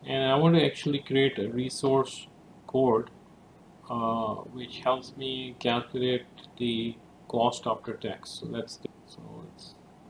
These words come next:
click on resource, click on cost, the type of field I need, and click on formula. So the formula would be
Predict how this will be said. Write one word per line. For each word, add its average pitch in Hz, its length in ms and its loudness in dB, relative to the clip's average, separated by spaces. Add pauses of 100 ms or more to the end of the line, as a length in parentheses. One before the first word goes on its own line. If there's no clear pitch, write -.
(120)
click - 260 -14
on 113 160 -8
resource, 131 560 -6 (800)
click - 300 -4 (180)
on 113 720 -6 (880)
cost, - 480 -4 (160)
the - 80 -14
type 113 240 -10
of - 80 -20
field 120 220 -6
I 113 120 -12
need, 120 280 -14 (760)
and 60 640 -6 (360)
click 123 240 -6
on 117 100 -4
formula. 131 540 -2 (2250)
So - 180 -18
the 113 100 -12
formula 123 520 0
would 117 240 -8
be 113 400 -8